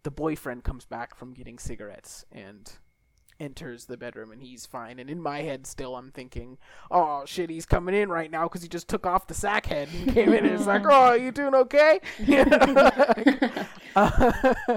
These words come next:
Speaker 1: <laughs> um, but he comes back, and he's really fucking dismissive. Like, she's like, "Listen, there was a guy in here with a mask,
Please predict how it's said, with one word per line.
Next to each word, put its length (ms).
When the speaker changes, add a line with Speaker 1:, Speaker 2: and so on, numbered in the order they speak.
Speaker 1:
<laughs> 400
um, 500
but 120
he 160
comes 280
back, 580
and 460
he's 440
really 420
fucking 580
dismissive. 560
Like, 220
she's 320
like, 540
"Listen, 640
there 120
was 140
a 60
guy 240
in 160
here 180
with 220
a 80
mask, 600